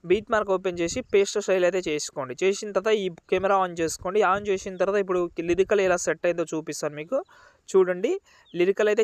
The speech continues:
చాలా look అయితే ఉంటుంది lyrical తోటి వీడియోకి అయితే. ఆ lyrical కొంచెం అట్రాక్టివ్గా కనిపిస్తుంది చూడండి, చాలా బాగుంది. ఓకే, ఇక్కడ చూసుకుంటే మనకు ఫోటో పైన అయితే మనకు "నీ కోసం" అని ఉంది కదా, ఈ "నీ కోసం" అనే టెక్స్ట్ ఏదైతే ఉందో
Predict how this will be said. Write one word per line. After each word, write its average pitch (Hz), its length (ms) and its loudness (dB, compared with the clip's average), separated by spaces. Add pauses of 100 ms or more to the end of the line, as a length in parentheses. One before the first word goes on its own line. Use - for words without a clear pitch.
(120)
చాలా 196 200 2
look 190 320 -2
అయితే 190 160 2
ఉంటుంది 180 280 0 (100)
lyrical 170 340 0
తోటి 170 180 -2
వీడియోకి 160 420 0
అయితే. 202 180 -2 (600)
ఆ 165 80 -2
lyrical 175 380 2 (100)
కొంచెం 185 240 -4
అట్రాక్టివ్గా 175 560 0
కనిపిస్తుంది 165 520 -4
చూడండి, 185 320 0 (480)
చాలా 185 220 2
బాగుంది. 190 520 0 (440)
ఓకే, 185 160 2
ఇక్కడ 220 200 4
చూసుకుంటే 226 460 -2
మనకు 214 340 -2 (240)
ఫోటో 208 380 4 (100)
పైన 220 280 0
అయితే 214 240 2
మనకు 220 340 -4 (460)
"నీ 190 200 -2
కోసం" 214 340 2
అని 202 140 -4
ఉంది 185 160 -4
కదా, 190 160 2
ఈ 226 140 0 (120)
"నీ 208 140 -4
కోసం" 214 340 0
అనే 196 140 -4
టెక్స్ట్ 185 320 -2
ఏదైతే 190 320 2
ఉందో 165 300 0